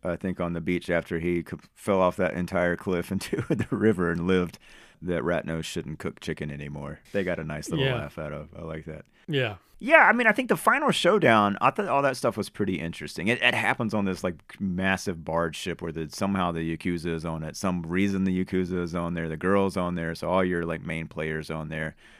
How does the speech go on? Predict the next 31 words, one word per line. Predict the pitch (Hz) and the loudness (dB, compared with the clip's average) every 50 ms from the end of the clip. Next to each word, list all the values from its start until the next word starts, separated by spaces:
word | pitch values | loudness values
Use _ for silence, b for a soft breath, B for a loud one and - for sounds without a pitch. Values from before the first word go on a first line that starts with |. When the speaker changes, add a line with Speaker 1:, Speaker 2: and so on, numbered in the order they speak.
| b b | b b
Speaker 1:
And | - 82 - | -10 -10 -4
Sonny | - 87 87 156 | -4 -2 -2 0
Speaker 2:
Mm-hmm. | 127 113 90 80 78 | 0 0 -2 -2 -2
Speaker 1:
Chiba's | 76 71 - - | -4 -6 -8 -10
fighting | - - - - 95 78 82 78 65 73 | -12 -12 -6 -2 -2 -2 -2 -4 -6 -8
his | 76 76 78 | -10 -10 -8
way | 78 76 73 71 73 | -8 -6 -6 -4 -6
up | 73 73 - | -6 -8 -8
these | - 73 65 | -10 -12 -12
balconies. | - - 92 92 92 90 90 - 92 87 85 82 82 80 73 78 | -10 -2 0 2 2 2 2 0 -2 -4 -4 -4 -4 -6 -8 -10
There's | 76 71 - | -12 -14 -12
some | - 80 76 | -12 -12 -8
great | 87 85 87 85 82 78 - | -4 0 2 2 2 0 -2
shots. | - - 92 85 85 82 80 - - | -4 0 2 4 4 2 2 -2 -4
There's | 90 85 - 92 | -6 -6 -6 -6
a | |
guy | 82 90 104 101 107 104 | 0 4 6 8 8 8
that | 98 92 | 6 4
gets | 90 80 - | 2 -2 -4
tossed | - - 95 95 92 92 - - | -2 2 4 4 4 2 2 0
off | 92 87 - | 0 0 0
a | 85 78 | -2 -2
balcony. | 78 82 82 82 - - 87 80 76 76 73 _ b b b b b b b b | -2 0 0 0 -2 -2 -6 -4 -4 -6 -6 _ b b b b b b b b
And, | 95 92 90 90 | -4 -2 -2 -2
like, | 87 87 85 80 - - - b b b b b | -2 -2 -2 -4 -4 -8 -20 b b b b b
the | 92 104 104 | 0 2 2
way | 95 101 107 113 117 117 113 | 4 6 8 8 8 8 8
he | 117 120 117 | 8 6 4
lands, | 104 101 104 104 101 98 95 90 90 80 92 | 4 4 4 4 4 4 4 2 0 -2 -6
it's | 87 - - - | -8 -8 -8 -10
like, | 85 85 82 82 80 _ _ | -6 -4 -4 -4 -4 _ _